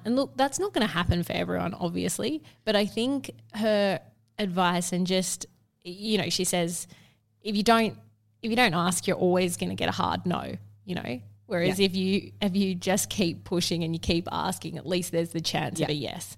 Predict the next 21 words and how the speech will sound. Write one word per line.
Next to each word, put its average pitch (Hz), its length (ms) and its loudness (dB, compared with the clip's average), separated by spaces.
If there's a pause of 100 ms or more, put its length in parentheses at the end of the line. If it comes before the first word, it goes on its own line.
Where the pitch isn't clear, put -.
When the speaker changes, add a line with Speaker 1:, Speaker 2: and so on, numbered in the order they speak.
Speaker 2:
Yeah, 151 160 0
exactly. 143 460 -2
Speaker 1:
Um, - 80 -8 (300)
and 175 420 -2
I 208 80 2
think 214 360 0 (240)
a 202 60 0
lot 196 200 6
of 196 100 0
the 208 100 2
time 165 640 -2 (840)
people, 170 600 0
and, 220 260 -2
and 240 260 -6
probably 196 520 2
more 175 320 2
so 170 360 -2 (180)
women 170 360 0
who 170 420 2
are 160 200 0
at 165 260 -2